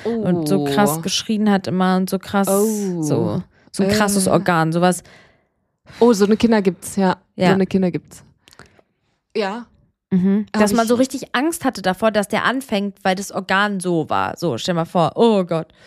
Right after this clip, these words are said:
Speaker 2: Ja.
Speaker 1: Mhm.
Speaker 2: Nee.
Speaker 1: Mhm.
Speaker 2: Vielleicht über Spaß.
Speaker 1: Vielleicht, deswegen habe ich gesagt, dass das mit einem Hund eigentlich ganz nice wäre.
Speaker 2: Ja.
Speaker 1: Wenn wir
Speaker 2: Oder
Speaker 1: uns
Speaker 2: ein
Speaker 1: so
Speaker 2: Part-Time-Hund, weil das, du k-,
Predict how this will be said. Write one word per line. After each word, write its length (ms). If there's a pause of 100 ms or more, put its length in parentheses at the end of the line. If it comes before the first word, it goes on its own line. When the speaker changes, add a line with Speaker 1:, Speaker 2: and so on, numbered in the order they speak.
(140)
Speaker 2:
Ja. 540 (220)
Speaker 1:
Mhm. 460
Speaker 2:
Nee. 420 (240)
Speaker 1:
Mhm. 160
Speaker 2:
Vielleicht 460
über 240 (220)
Spaß. 400
Speaker 1:
Vielleicht, 340
deswegen 340
habe 100
ich 80
gesagt, 360
dass 100
das 140
mit 160
einem 180
Hund 200
eigentlich 200
ganz 220
nice 340
wäre. 160
Speaker 2:
Ja. 140 (180)
Speaker 1:
Wenn 260
wir 160
Speaker 2:
Oder 160
Speaker 1:
uns 120
Speaker 2:
ein 40
Speaker 1:
so 0
Speaker 2:
Part-Time-Hund, 720
weil 220
das, 200
du 100
k-, 140